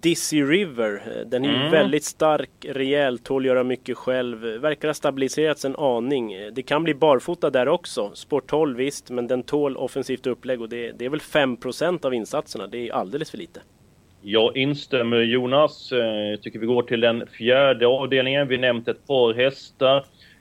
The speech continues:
Speaker 2: det är väl lika bra att fylla in nummer två, Unity Nick, nummer fyra, Sevilla, nummer sju, Pajas Face. Är det någon annan som jag glömt som vi har pratat om här? Eller någon annan som du, eh, vill ha med då, Jonas? Du hade ju låset i det här loppet. Eller är du nöjd med två, fyra?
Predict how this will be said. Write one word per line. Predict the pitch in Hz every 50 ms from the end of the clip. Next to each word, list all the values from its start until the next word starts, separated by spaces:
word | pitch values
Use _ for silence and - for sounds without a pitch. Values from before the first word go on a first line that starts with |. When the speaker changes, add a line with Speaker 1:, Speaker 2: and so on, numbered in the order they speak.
| _ _ _
Speaker 2:
det | - 87
är | 92 110 131
väl | 151
lika | 175 165 170 151
bra | 139 170 156
att | 123
fylla | - 147 143
in | 147 139
nummer | 127 127 120
två, | - - 139 135
Unity | 117 131 135 127 117 - 143
Nick, | 139 143 147 143 143 - _ - 127
nummer | 120 120 120 117
fyra, | 117 - 135 131 120 123 120
Sevilla, | - - 127 117 127 135 139 135 127 123 120 120 120 - -
nummer | 117 117 120 123 123 120
sju, | - - 147 135 117 - - _ _ -
Pajas | - 143 143 143 143 139 131 143 139 127 - - - - - -
Face. | 165
Är | 151 143 147 160 147 - - -
det | - 135
någon | 135 135 127 -
annan | - 156 165 160 127 113
som | - -
jag | 156 151
glömt | 165 151 127 117 -
som | - 123
vi | 117
har | 123 117
pratat | - - 123 120 120 120 - -
om | 113 110 110
här? | 120 113 107 104 104
Eller | 110 110 117
någon | 113 123 123 123
annan | 127 131 123 113
som | - 123 123 - - _ _ _ _ -
du, | - 156 170 180 160 143 127
eh, | 127 123 117 110 113 110 - - - - - _ _ -
vill | 117 120
ha | 120
med | 120 120 117 110
då, | 117
Jonas? | 117 113 107 107 107 104 -
Du | - 117
hade | 117 120
ju | 123 127
låset | 127 123 104 98 - - - -
i | 117
det | 117
här | 117
loppet. | 113 110 - - 110 - -
Eller | 110 117 123
är |
du | 120 131
nöjd | 139 151 151 120 107 110
med | 135 160 -
två, | 180 160 127 - -
fyra? | 117 107 - -